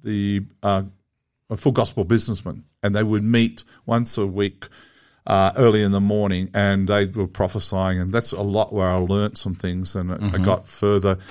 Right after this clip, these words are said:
Speaker 1: mentored in, in that in many respects, or just experienced it. Um, and for about six months, it was just amazing.
Speaker 2: Mm-hmm.
Speaker 1: And then I realized that the,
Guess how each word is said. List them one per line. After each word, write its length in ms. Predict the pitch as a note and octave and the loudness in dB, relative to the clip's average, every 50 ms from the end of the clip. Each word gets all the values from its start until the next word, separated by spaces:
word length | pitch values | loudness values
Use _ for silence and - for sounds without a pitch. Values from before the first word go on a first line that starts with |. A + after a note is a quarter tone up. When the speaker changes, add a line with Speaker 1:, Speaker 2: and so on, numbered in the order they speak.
| - - - - - - - _ | -20 -20 -20 -20 -20 -20 -10 _
Speaker 1:
mentored 540 | - G#2+ G2+ G2+ G2 - - G2 F#2+ F#2+ F#2 | -4 0 0 0 0 0 0 2 2 0 0
in, 520 | - - A#2 G2 F#2+ F#2+ F#2 F2+ F2+ - - - | -2 -2 -2 0 2 2 2 0 -2 -4 -4 -4
in 160 | G#2 F#2+ F#2 | -2 0 2
that 240 | F#2 F#2 F2 - - | 0 0 -2 -2 -4
in 340 | G#2 F2+ F2+ F#2+ F#2+ G2 | -4 -2 -2 -2 -4 -2
many 180 | G2+ G2 F#2+ G2 | -2 -2 0 0
respects, 460 | F#2 F2 F2 - - - F#2+ F2+ - | -2 -2 -4 -6 -6 -8 -8 -6 -6
or 80 | F2 F2 | -6 -6
just 240 | E2+ G2 F#2 - - | -4 -6 -8 -8 -10
experienced 580 | - - - - - F#2+ A#2 A#2+ G#2 - - - | -8 -8 -6 0 2 2 2 2 -2 -6 -8 -10
it. 100 | - - _ _ _ _ _ _ _ - - - - - - - - _ _ - | -12 -12 _ _ _ _ _ _ _ -20 -18 -18 -18 -20 -20 -20 -20 _ _ 2
Um, 560 | C#3 C3 B2+ B2 B2 B2 B2 A#2+ A#2+ B2 A#2 - - | 4 6 8 8 8 8 8 8 6 4 0 -2 0
and 340 | C3+ C3 B2+ B2+ B2+ B2+ A#2+ | 2 4 6 6 4 4 2
for 160 | - D3+ D3+ | 2 4 4
about 220 | D3 C3+ E3 E3+ - | 4 4 2 0 0
six 240 | - D3+ C#3 - | -4 -4 -4 -2
months, 320 | C#3+ C3+ C3 A#2 G2+ - A#2 | 0 0 0 0 -2 -4 -6
it 60 | A2 | -2
was 380 | G#2+ G#2 G#2 G2+ - - - - - | 0 0 0 0 -2 -6 -8 -10 -4
just 320 | - A2+ A2 - - - | -2 -2 -2 -2 -4 -4
amazing. 600 | G#2+ G2+ G2 G2 G2+ G#2+ A2 G2+ F#2 F#2 F2+ F#2 F#2 _ _ _ _ _ _ _ _ - | -2 -2 0 0 0 0 -2 -2 -2 -4 -6 -6 -10 _ _ _ _ _ _ _ _ -8
Speaker 2:
Mm-hmm. 240 | F#2+ G2 G2 G#2 A2+ | -6 -4 -2 0 0
Speaker 1:
And 520 | A2+ G#2 G#2+ G#2 G#2 G#2 G#2 G#2+ A2 - - _ _ _ _ _ _ _ _ _ _ _ _ _ _ _ | 2 2 2 2 2 2 0 -2 -4 -6 -12 _ _ _ _ _ _ _ _ _ _ _ _ _ _ _
then 440 | G#2+ A2 A#2 B2 C3 C3 B2+ B2 - - - | 2 4 4 4 4 4 2 0 -2 -2 0
I 760 | G#2 G#2 G#2 G#2 G#2 G#2 G#2 G2+ G2+ G2+ G2 G2+ G2 G2+ A#2 - _ _ _ _ _ _ _ _ _ _ _ _ - | 4 4 6 6 6 4 4 2 2 2 0 0 -2 -6 -10 -16 _ _ _ _ _ _ _ _ _ _ _ _ 2
realized 580 | A2 G#2 G#2 G2+ G2+ G2+ G2 G2 G2 - - | 4 4 4 6 4 4 4 2 0 -2 -4
that 180 | G2+ F#2+ - G#2+ | -6 -6 -4 -4
the, 160 | G#2 G2 - | -4 -4 -4